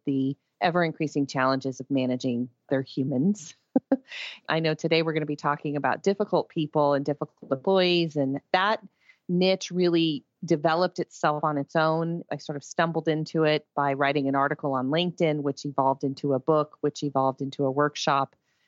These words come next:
which really has evolved into a platform that I work with organizations on, both from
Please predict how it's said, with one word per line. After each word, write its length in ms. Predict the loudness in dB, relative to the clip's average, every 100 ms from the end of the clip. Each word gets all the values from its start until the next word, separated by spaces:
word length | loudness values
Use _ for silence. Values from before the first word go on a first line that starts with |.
| _
which 200 | -4 0
really 280 | 2 4 2
has 260 | 0 -2
evolved 380 | 0 2 0 0
into 480 | -4 -4 -2 -2 -2
a 80 | -6
platform 840 | -2 -2 -2 -6 -6 -4 -4 -8 -14 _ _
that 160 | -2 0
I 140 | 0
work 380 | 0 0 0 -2
with 160 | -2 0
organizations 1080 | 0 0 -2 0 -2 0 -2 -2 -4 -8 -2
on, 420 | 2 2 2 0 -4 _ -4
both 400 | 0 2 2 -2 -2
from 360 | 0 2 -2